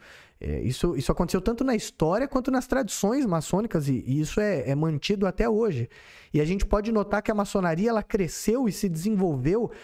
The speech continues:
ela se expandiu, ela ganhou fermento depois da assimilação dos templários, depois que a maçonaria acolheu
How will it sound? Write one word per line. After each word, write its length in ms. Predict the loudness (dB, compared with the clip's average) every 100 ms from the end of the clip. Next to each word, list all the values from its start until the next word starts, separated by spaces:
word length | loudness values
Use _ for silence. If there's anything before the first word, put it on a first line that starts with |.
| -10 -2
ela 160 | 0
se 180 | 0 -4
expandiu, 720 | -4 0 0 0 0 2 2
ela 140 | 2 2
ganhou 280 | 2 2
fermento 800 | 0 0 0 2 0 0 -2 -4 -4 -20 -10 0
depois 800 | 0 0 0 2 2 0 -6 -10
da 300 | -2 0 0 0
assimilação 760 | -2 0 0 2 0 -2 -4
dos 100 | -4
templários, 460 | -6 -4 -2 -2 -2
depois 240 | -2 -2
que 80 | 0
a 40 |
maçonaria 460 | -2 -2 -2 -2 -2
acolheu 560 | -2 0 2 2 0